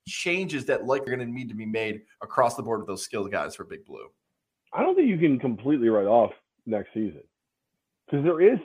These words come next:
Speaker 2: some talent there. You know what I mean? There's, there, it, it really is gonna come down to what do you, how quick can you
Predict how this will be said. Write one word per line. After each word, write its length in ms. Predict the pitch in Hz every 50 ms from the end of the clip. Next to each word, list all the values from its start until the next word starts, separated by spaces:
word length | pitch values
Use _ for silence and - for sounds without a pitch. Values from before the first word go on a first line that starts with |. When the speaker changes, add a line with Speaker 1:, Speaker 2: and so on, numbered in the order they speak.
| -
Speaker 2:
some 200 | 185 170 151 127 -
talent 440 | - 127 131 151 151 120 95 80
there. 260 | 80 80 - - - _
You 80 | 113 120
know 80 | 135 139
what 60 | 139
I 20 |
mean? 140 | 135 135 127
There's, 220 | 139 147 151 139 135 135 - _ _ - _ _ -
there, 180 | 135 160 175 156
it, 220 | 143 165 165 -
it 140 | 156 165 147
really 300 | 147 156 175 190 190 170
is 100 | 160 127
gonna 220 | 120 151 151 139 127 -
come 200 | - 135 127 113
down 340 | 127 120 120 123 127 120 113 -
to 420 | - 123 120 113 110 110 101 98 98 _ _ _ _ _ _ _ _ _ _ _ _ _ _ _ _ _ _ _ _ _ _ _ _ _ _ _ - 127 131 - - - 139 127 110 117 117 113 - _ _ -
what 400 | 165 135 120 113 117 139 147 147
do 60 | 139
you, 140 | 139 139 -
how 180 | 117 113 160 151
quick 320 | - - - 165 135 -
can 240 | - 143 131 123 120
you 480 | 123 123 123 120 117 113 110 110 107